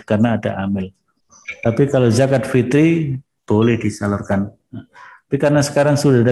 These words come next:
kepanitiaan, sudah ada lembaga yang menangani, lembaga zakat, infak, dan sodakoh, lazismu, lazisnu, dan lain-lainnya, ya. Nah, maka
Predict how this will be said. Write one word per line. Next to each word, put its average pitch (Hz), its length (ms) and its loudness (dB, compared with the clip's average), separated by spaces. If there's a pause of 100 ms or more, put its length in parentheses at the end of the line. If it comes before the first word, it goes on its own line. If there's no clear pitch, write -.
kepanitiaan, 127 1120 2
sudah 110 240 0
ada 107 160 0
lembaga 104 480 2
yang 107 240 4
menangani, 101 640 2 (880)
lembaga 101 960 2 (480)
zakat, 107 640 0
infak, 101 400 -2
dan 98 320 2
sodakoh, 110 880 -2 (800)
lazismu, 123 880 2 (240)
lazisnu, 117 880 4
dan 110 160 4
lain-lainnya, 107 560 6
ya. 151 140 0 (760)
Nah, 95 160 -6
maka 92 360 -2